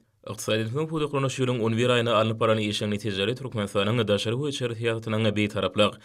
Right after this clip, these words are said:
parahatçylyk, söýjülik, hoşniýetli goňşulyk hemem özara bähbitli hyzmatdaşlyk kadalaryna berk eýelmek esasynda alnyp barylýandygyny görkezýär. Ýurdumyzda häzirki döwrde ire senagat we ýaşaýyş durmuş maksatly köpsana desgalaň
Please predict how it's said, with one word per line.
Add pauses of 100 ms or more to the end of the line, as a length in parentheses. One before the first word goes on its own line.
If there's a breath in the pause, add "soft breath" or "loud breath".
(260 loud breath)
parahatçylyk,
söýjülik,
hoşniýetli
goňşulyk
hemem
özara
bähbitli (300 loud breath)
hyzmatdaşlyk
kadalaryna
berk
eýelmek
esasynda (380 loud breath)
alnyp
barylýandygyny
görkezýär. (440 loud breath)
Ýurdumyzda
häzirki
döwrde
ire
senagat
we
ýaşaýyş
durmuş
maksatly
köpsana
desgalaň